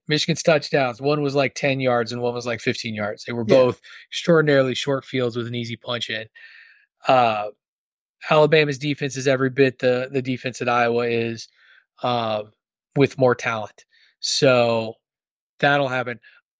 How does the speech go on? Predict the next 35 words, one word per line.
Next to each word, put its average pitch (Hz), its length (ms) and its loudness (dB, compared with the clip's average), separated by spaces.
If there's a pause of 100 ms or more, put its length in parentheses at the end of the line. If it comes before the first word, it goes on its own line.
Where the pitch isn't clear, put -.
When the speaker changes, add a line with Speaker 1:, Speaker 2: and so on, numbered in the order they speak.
(140)
Speaker 1:
I 185 480 2
actually 143 600 -8
am 135 240 -8
more 147 400 0
intrigued 139 440 -4
by 127 180 2
the, 120 80 -6 (300)
uh, 135 300 0
the 120 200 -4
three, 135 200 0 (260)
uh, 127 160 4
the 120 140 -2
two 143 200 -4
three 139 280 -2
matchup, 165 520 2 (320)
because 131 560 4
I 143 120 6
think 151 380 2 (560)
Washington 151 840 2 (100)
as 170 140 2
a 175 80 0
team 185 300 -2
hasn't 175 300 2
gotten 160 200 2
the 139 80 -2
credit 143 340 2
that 151 140 0
it 151 80 -2
deserves. 143 640 -2 (640)
Um, 120 640 0 (640)
in 156 140 4
the 143 100 2
sense 151 480 0
that 131 460 0 (540)
they're, 147 400 2